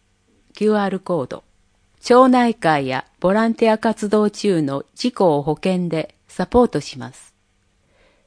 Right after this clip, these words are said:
対象、市民活動を行う町内会やボランティアサークルなどの団体や個人。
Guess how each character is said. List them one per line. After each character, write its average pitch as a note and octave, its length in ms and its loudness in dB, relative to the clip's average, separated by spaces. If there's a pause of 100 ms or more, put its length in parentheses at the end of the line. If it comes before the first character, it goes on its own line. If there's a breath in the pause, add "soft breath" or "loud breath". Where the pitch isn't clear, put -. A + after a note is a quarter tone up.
(200)
対 G#3+ 260 2
象、 F#3 400 0 (560)
市 - 180 -4
民 C4 220 4
活 B3 320 -4
動 E3 240 4
を C#3+ 40 -2
行 F#3 120 -4
う F3 340 -4 (180)
町 A#3 260 2
内 A3+ 260 0
会 C#3+ 280 -8
や C3+ 220 -10
ボ E3+ 140 -4
ラ G#3 140 -2
ン A3 40 -4
テ G#3+ 120 -4
ィ G#3 100 0
ア G#3 60 -6
サ G3+ 200 -4
ー G3 60 -6
ク D#3 160 -6
ル D3+ 100 -4
な D3+ 160 -6
ど C#3 140 -10
の C3+ 200 -12 (440 soft breath)
団 G#3 240 2
体 G#3 300 0
や F#3+ 260 -4
個 G3 140 -4
人。 - 280 -10